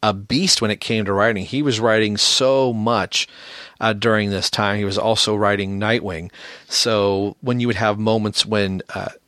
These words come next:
Dick and Tim would work together, it was just like reading one cohesive story. It didn't feel like, "Okay, somebody's gonna borrow the Tim Drake character and throw him into the Flash book," and it seems a little,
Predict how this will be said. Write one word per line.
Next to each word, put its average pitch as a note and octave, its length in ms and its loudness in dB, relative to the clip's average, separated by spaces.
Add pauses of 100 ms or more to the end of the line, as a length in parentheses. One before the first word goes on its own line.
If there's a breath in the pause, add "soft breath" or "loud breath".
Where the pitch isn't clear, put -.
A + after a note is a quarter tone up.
(220)
Dick A#2+ 560 0
and G#2 280 -4
Tim B2 480 2
would G2 140 2
work B2 280 0
together, F#2 560 0 (500 loud breath)
it D3 140 2
was C3 160 2
just B2 240 2
like A#2 240 0
reading G#2+ 560 -2
one G2+ 420 2
cohesive G#2+ 720 -4
story. A#2 420 4
It F#2+ 40 -2
didn't G#2 220 -2
feel A#2 300 0
like, G2+ 200 2
"Okay, A2 380 2
somebody's C3 340 2
gonna C3+ 180 2
borrow A2+ 240 2
the A2 100 -2
Tim A#2 200 -2
Drake A2 240 0
character G2 480 -2 (380 loud breath)
and G#2+ 160 0
throw C3 260 0
him B2 140 0
into A2 560 2
the G#2 80 -6
Flash A#2+ 400 0
book," G#2+ 280 0
and F#2+ 100 -6
it - 100 -8
seems C#3 480 -4
a A2+ 80 0
little, A2 500 2